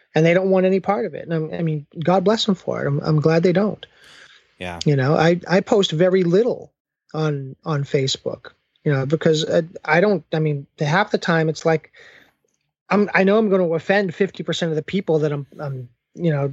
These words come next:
Speaker 1: that I have on my list. So, you know, why do something? It's, it's not my forum. You know, if, if I wanna talk to someone about something, every once in a while I'll post something, and, and it just, it's just,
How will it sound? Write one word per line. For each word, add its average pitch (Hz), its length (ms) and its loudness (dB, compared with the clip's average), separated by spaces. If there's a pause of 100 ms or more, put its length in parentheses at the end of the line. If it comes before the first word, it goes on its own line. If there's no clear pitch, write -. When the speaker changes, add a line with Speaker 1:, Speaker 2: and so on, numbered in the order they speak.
Speaker 1:
that 156 120 2
I 143 180 2
have 151 240 2
on 147 100 2
my 139 120 0
list. 170 460 2
So, 143 480 -4 (100)
you 160 100 -2
know, 147 100 -2
why 151 240 2
do 156 160 0
something? 156 420 0
It's, 156 220 0
it's 175 380 2
not 202 180 0
my 190 120 2
forum. 220 500 -2 (600)
You 151 120 -4
know, 151 220 0
if, 170 200 0
if - 160 -6
I 180 100 2
wanna 175 340 2 (140)
talk 175 240 0
to 175 80 -4
someone 175 320 0
about 170 280 0
something, 175 260 0
every 208 160 2
once 220 200 0
in 220 40 2
a 208 40 4
while 214 260 4
I'll 147 80 2
post 226 320 0
something, 143 400 -4
and, 170 100 -8
and 170 140 -2
it 165 300 0
just, - 260 -4 (1120)
it's - 320 -6
just, - 180 -6